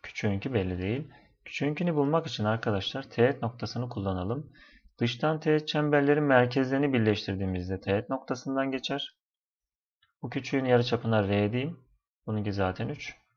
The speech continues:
Burada bir dik üçgen oluşturuyoruz. Çeyrek daire olduğu için doksan. Burası da R olduğu için O B'nin tamamı altı ise R çıkarsak O D'ye ne kalıyor?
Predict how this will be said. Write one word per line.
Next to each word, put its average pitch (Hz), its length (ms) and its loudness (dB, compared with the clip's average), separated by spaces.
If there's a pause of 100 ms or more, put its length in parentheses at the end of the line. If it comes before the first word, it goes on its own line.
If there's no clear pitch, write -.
(560)
Burada 147 260 0
bir 131 160 0
dik 131 180 0
üçgen 98 520 -2 (380)
oluşturuyoruz. 117 640 -4
Çeyrek 104 400 -2
daire 98 220 2
olduğu 95 180 -2
için 101 200 -8
doksan. - 420 -8 (760)
Burası 113 280 0
da 135 180 2
R 127 220 6
olduğu 165 240 4
için 107 380 0 (320)
O 117 240 6
B'nin 147 300 2
tamamı 147 420 4
altı 131 280 6
ise 143 320 -2 (220)
R 127 200 2
çıkarsak 135 640 -4 (220)
O 117 280 4
D'ye 120 260 2
ne 131 100 -6
kalıyor? 110 480 -4